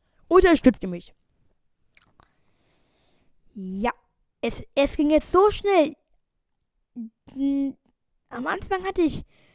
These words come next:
wirklich alle meine Folgen nur zwei Wiedergaben, aber dann habe ich jetzt so einen Upgrade bekommen. Einfach so schnell Wiedergaben bekommen. Ein, an, an einem Tag so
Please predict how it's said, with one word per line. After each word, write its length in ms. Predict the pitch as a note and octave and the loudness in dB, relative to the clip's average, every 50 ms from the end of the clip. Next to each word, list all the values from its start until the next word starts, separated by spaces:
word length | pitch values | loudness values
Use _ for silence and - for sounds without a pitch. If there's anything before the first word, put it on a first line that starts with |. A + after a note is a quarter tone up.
| _ _ _ | _ _ _
wirklich 400 | - C4+ E4+ F4+ - F#4+ - - | -2 0 0 2 2 0 -2 -2
alle 160 | - D#4+ F4 F#4 | -2 -2 0 0
meine 180 | F#4 F4+ E4+ | 2 0 2
Folgen 260 | - - E4+ F4 F4 | 4 4 4 4 4
nur 100 | E4+ E4+ | 0 -4
zwei 180 | - - E4+ F4 | -2 0 0 0
Wiedergaben, 300 | F#4 G4 E4+ C#4 A#3 A3+ | 0 -2 -2 -4 -4 -4
aber 160 | - - B3 | -4 -4 -4
dann 140 | A#3 D4 F4+ F#4+ F4 - - | -4 -4 -6 -6 -10 -12 -10
habe 120 | - E4 E4 | -6 -6 -4
ich 60 | D#4+ | -4
jetzt 300 | E4 - - - - - | -4 -6 -8 -12 -8 -2
so 140 | - F4 F4+ | 0 2 2
einen 320 | F#4 F4 F4 E4 D#4+ F4 - | 2 0 -2 -4 -4 -6 -8
Upgrade 460 | - E4 - - - - B3+ A#3 G#3+ G3 | -6 -6 -6 -4 -2 0 2 2 2 0
bekommen. 400 | - A#3+ - - A3 G#3+ G#3 G#3+ - _ _ _ _ _ _ _ _ _ _ _ _ _ _ _ _ | -2 -4 -2 -2 -6 -6 -6 -6 -12 _ _ _ _ _ _ _ _ _ _ _ _ _ _ _ _
Einfach 500 | - - D4+ C4 D4 C#4+ - - C4+ B3+ | -14 -10 -6 -6 -6 -6 -4 -6 -6 -6
so 320 | B3+ - - D#4 D#4+ E4 D#4+ | -4 -2 0 2 2 2 0
schnell 500 | D4+ - - D#4+ D#4 D4+ C#4+ C#4 D#4 D#4+ | -2 -4 -2 0 0 0 0 -2 -4 -4
Wiedergaben 520 | D4 D#4 D#4 D4 - A#3+ A#3 A3+ A3+ A3+ | -2 -2 -2 -2 -2 -2 -4 -2 -4 -4
bekommen. 280 | A3+ A3+ - - A3 A#3 | -6 -6 -6 -6 -8 -6
Ein, 220 | - C#4+ B3+ C#4 | -6 -6 -6 -4
an, 260 | - B3+ C4 B3+ - | -4 -4 -6 -6 -6
an 180 | - B3 C4 D4+ | -6 -8 -6 -6
einem 220 | D#4+ D#4+ D#4+ D4+ | -6 -6 -6 -2
Tag 140 | - D#4 D4 | -2 -2 0
so 240 | C#4+ D4 C#4+ C#4 | 0 0 0 0